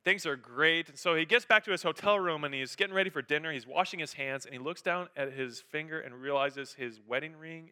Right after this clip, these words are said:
is gone. I mean, gone. And as you would expect, panic sets in.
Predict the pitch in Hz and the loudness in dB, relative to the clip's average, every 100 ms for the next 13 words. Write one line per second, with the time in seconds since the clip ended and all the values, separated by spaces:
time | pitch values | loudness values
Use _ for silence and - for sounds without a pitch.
0 | - 120 110 101 - _ _ 107 104 95 | -10 -6 -6 -10 -20 _ _ -8 -8 -8
1 | 90 92 _ _ _ _ _ _ _ _ | -14 _ _ _ _ _ _ _ _ _
2 | _ - 143 143 113 98 98 _ _ _ | _ -2 -2 -2 -8 -10 -16 _ _ _
3 | _ _ - - - 147 101 95 _ _ | _ _ -14 -12 -4 -2 -2 -6 _ _
4 | _ _ _ _ _ _ _ _ _ - | _ _ _ _ _ _ _ _ _ -10
5 | - 147 180 175 185 151 - - - 165 | 0 2 2 0 -4 -4 -4 -6 4 6
6 | 113 - - _ _ _ _ _ _ - | 6 -2 -20 _ _ _ _ _ _ -14
7 | - 214 160 120 - - 113 - 120 | 4 6 6 0 -2 0 0 -4 -8